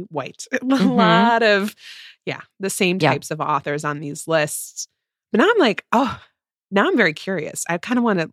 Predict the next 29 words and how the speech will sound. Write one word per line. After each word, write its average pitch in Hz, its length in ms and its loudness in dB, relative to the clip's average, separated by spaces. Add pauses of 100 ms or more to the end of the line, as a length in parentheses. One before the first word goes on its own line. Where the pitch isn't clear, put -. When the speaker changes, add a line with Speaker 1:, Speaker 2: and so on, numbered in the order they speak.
(160)
Speaker 1:
read 175 280 2
the 160 80 0
best-selling 151 600 -2
books - 460 -4 (440)
across - 540 -2 (320)
other 185 180 2
decades - 460 -10
too." 147 320 -10
I 170 80 4
don't 185 120 4
know 180 120 4
what 220 220 4
would 170 120 -6
be 135 260 -10 (220)
even 151 300 0
from, 160 180 -2
like, 160 160 0
last 139 380 -4
year. - 200 -16
I'd 165 140 -10
have 175 160 -10
to 156 80 -6
look. 170 220 -6 (340)
Speaker 2:
Mm-hmm. 160 400 -4 (120)
Did 190 180 0
you 262 100 4
read 233 160 2
The 220 100 -2
Firm? 233 480 0